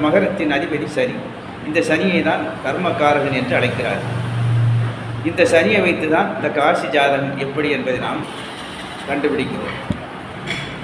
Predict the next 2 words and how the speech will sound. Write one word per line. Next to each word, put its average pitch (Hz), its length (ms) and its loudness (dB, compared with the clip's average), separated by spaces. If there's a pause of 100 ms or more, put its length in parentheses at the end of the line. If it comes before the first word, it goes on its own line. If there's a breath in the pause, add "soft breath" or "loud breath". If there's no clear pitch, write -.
(1800)
பொதுவாக 185 520 4
காசி 196 280 4